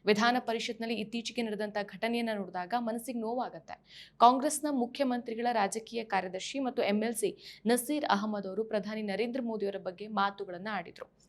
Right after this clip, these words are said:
ಆದ್ರೆ ಬಿ ಜೆ ಪಿ ಎಂ ಎಲ್ ಸಿ ಸಿ ಟಿ ರವಿ ಅವರು ಅದಕ್ಕೆ ಪ್ರತಿಕ್ರಿಯೆಯಾಗಿ, "ಅಂತಹ ಮಾತುಗಳು ಪಾಕಿಸ್ತಾನದ ನಾಲಿಗೆಯಿಂದ ಬರುತ್ತೆ" ಅಂತ ಹೇಳ್ತಾರೆ. ಇದು ವೈಯಕ್ತಿಕ ಟೀಕೆ ಅಲ್ಲ, ಇದು ಒಂದು ಸಮುದಾಯದ ದೇಶಭಕ್ತಿಯನ್ನ ಅವಮಾನಿಸುವಂತ ಸಾಮೂಹಿಕ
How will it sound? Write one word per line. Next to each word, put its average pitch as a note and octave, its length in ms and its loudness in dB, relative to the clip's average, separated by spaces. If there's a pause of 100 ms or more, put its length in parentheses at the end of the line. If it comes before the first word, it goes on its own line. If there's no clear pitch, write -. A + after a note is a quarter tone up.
ಆದ್ರೆ F#3 180 2
ಬಿ G3 180 2
ಜೆ A3+ 140 0
ಪಿ A#3 140 -2
ಎಂ A3 160 0
ಎಲ್ G#3+ 100 -2
ಸಿ G#3+ 140 -8
ಸಿ G3+ 200 -6
ಟಿ A#3 140 -6
ರವಿ G3+ 220 0
ಅವರು G3 200 0
ಅದಕ್ಕೆ G3 240 -2
ಪ್ರತಿಕ್ರಿಯೆಯಾಗಿ, G3 1120 -4
"ಅಂತಹ C4 360 6
ಮಾತುಗಳು G#3+ 500 2
ಪಾಕಿಸ್ತಾನದ B3+ 720 2
ನಾಲಿಗೆಯಿಂದ B3+ 600 4
ಬರುತ್ತೆ" G#3 380 2
ಅಂತ F3 160 -6
ಹೇಳ್ತಾರೆ. E3+ 520 -10 (320)
ಇದು G#3+ 160 2
ವೈಯಕ್ತಿಕ A3 460 2
ಟೀಕೆ B3+ 340 -2
ಅಲ್ಲ, A3+ 160 -2 (260)
ಇದು A#3 240 2 (100)
ಒಂದು G#3 160 0
ಸಮುದಾಯದ A#3+ 560 4
ದೇಶಭಕ್ತಿಯನ್ನ A#3 800 0 (100)
ಅವಮಾನಿಸುವಂತ G#3+ 800 0
ಸಾಮೂಹಿಕ A#3 640 -4